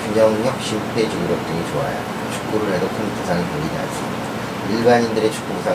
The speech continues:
가운데 제일 많은 것은 발목을 삐는 것입니다. 발목이 돌아가거나 걷기면서 인대나 힘줄이 늘어나거나 찢어지기도 합니다. 무릎의 통증도 많이 발생하는데 주로 반월성 연골 손상입니다. 퇴행성으로 달-, 닳거나 찢어지기도 합니다.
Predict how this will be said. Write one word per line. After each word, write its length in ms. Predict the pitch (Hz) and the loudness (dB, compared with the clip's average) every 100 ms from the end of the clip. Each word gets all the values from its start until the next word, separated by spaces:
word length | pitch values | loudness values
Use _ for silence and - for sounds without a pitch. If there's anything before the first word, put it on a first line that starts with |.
| 85 | 0
가운데 320 | 78 76 85 87 | 0 -2 -4 -2
제일 160 | 87 | -2
많은 320 | 76 69 78 85 | -2 -2 -2 -2
것은 240 | 71 65 - - - - - | -2 -4 -6 -8 -8 -6 -6
발목을 640 | - 87 98 104 110 127 127 | -2 0 2 0 2 2 2
삐는 400 | - - 123 127 127 | -2 -2 -2 0 0
것입니다. 400 | - - - - - - - - | -2 -2 -4 -6 -6 -6 -8 -2
발목이 340 | - 113 117 117 | -2 2 2 2
돌아가거나 500 | 101 101 101 98 101 95 | 4 6 6 6 2 0
걷기면서 480 | 85 92 90 87 - | -2 -2 0 0 -2
인대나 480 | 82 82 85 87 87 | -2 0 0 0 0
힘줄이 320 | 90 - 90 85 | -2 -4 -4 -2
늘어나거나 480 | - 78 76 78 | -2 0 0 0
찢어지기도 400 | - 110 104 85 | -2 -2 -2 -2
합니다. 320 | 78 71 - - - - - - | -4 -4 -4 -6 -6 -6 -6 -2
무릎의 240 | 101 113 113 | 2 4 4
통증도 400 | 110 - 101 101 | 0 -2 2 4
많이 220 | 90 85 | 4 2
발생하는데 500 | - - 73 71 71 85 | -2 -4 -4 -4 -4 -4
주로 160 | 85 - | -2 -2
반월성 400 | 78 87 - 107 | 0 0 2 0
연골 300 | 82 76 85 | 0 0 -2
손상입니다. 540 | - - 90 87 - - - - - - | -2 -4 -2 -2 -4 -4 -6 -6 -6 -2
퇴행성으로 480 | 123 123 113 120 - - | 0 0 2 2 2 2
달-, 240 | 175 180 - - | 4 4 4 0
닳거나 480 | - - 107 107 - | 0 0 2 2 0
찢어지기도 880 | 104 104 113 - - - - - - | -2 2 4 2 -4 -4 -4 -2 0
합니다. 320 | 262 269 - | 0 0 -4